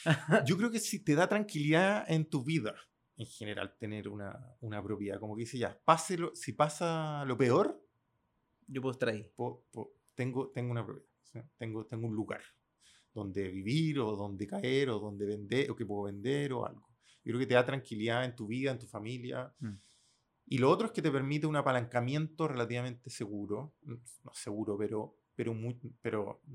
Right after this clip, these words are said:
Speaker 1: Con
Speaker 2: es
Speaker 1: bastante
Speaker 2: otro
Speaker 1: mayor,
Speaker 2: mundo
Speaker 1: eh,
Speaker 2: con
Speaker 1: otro
Speaker 2: C F T,
Speaker 1: tipo,
Speaker 2: por ejemplo.
Speaker 1: sí, pues, otro tipo de apalancamiento.
Speaker 2: Es otro tipo de apalancamiento. Te permite un apalancamiento, un crecimiento en tus inversiones más rápido, que es relativamente seguro. Entonces, te diría que esas son mis tres recomendaciones. Entonces, para repetir,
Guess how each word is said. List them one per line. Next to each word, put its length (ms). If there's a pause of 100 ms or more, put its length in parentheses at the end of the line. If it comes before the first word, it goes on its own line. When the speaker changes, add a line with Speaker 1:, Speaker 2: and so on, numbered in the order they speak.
(120)
Speaker 1:
Con 100
Speaker 2:
es 60
Speaker 1:
bastante 480
Speaker 2:
otro 160
Speaker 1:
mayor, 160
Speaker 2:
mundo 160
Speaker 1:
eh, 40
Speaker 2:
con 200
Speaker 1:
otro 120
Speaker 2:
C 60
F 100
T, 120
Speaker 1:
tipo, 120
Speaker 2:
por 100
ejemplo. 320
Speaker 1:
sí, 240
pues, 140
otro 160
tipo 160
de 80
apalancamiento. 400
Speaker 2:
Es 60
otro 160
tipo 120
de 40
apalancamiento. 500
Te 80
permite 320
un 80
apalancamiento, 720
un 120
crecimiento 640
en 60
tus 100
inversiones 440
más 180
rápido, 560 (480)
que 140
es 180
relativamente 1200
seguro. 540 (300)
Entonces, 420
te 80
diría 160
que 60
esas 180
son 160
mis 140
tres 200
recomendaciones. 540
Entonces, 300
para 180
repetir, 360